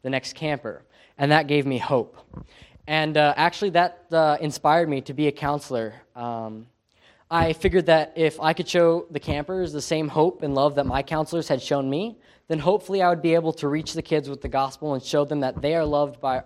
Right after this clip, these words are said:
our perfect Father. So, uh, in the end of camp, uh, season in twenty sixteen, I helped out, uh, helped counsel for just the last two weeks. Um, I was in a s-, stage of moving from one home to another,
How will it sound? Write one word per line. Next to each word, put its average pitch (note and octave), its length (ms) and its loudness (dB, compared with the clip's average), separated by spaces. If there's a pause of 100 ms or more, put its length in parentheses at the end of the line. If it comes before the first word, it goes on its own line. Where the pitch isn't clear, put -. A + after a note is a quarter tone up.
our B2+ 80 -4
perfect C3+ 360 -6
Father. A2+ 460 -8 (680)
So, E3+ 440 4 (560)
uh, D#3+ 300 4
in E3+ 100 2
the F3 140 2
end F3+ 140 4
of F3 100 -4
camp, F3 300 -2 (440)
uh, C#3 360 0
season E3+ 460 0
in D3+ 200 -2
twenty F#3 260 2
sixteen, D#3+ 640 -4
I D3 180 -4
helped E3+ 360 0
out, D3+ 360 0 (180)
uh, C#3 240 -4
helped D3 240 -2
counsel E3 340 -6
for D3 140 -10
just C3 320 -4
the E3+ 60 -4
last D3+ 300 0
two D3 140 -6
weeks. - 320 -10 (480)
Um, C#3+ 460 0
I D3 260 0
was C#3+ 440 2
in E3 200 -4
a D3+ 320 0
s-, - 320 -8 (240)
stage E3+ 400 -6
of D3+ 80 -2
moving D#3+ 400 2
from D#3 180 -4
one D#3 200 -4
home D#3 300 -10
to D#3+ 120 -4
another, D3 400 0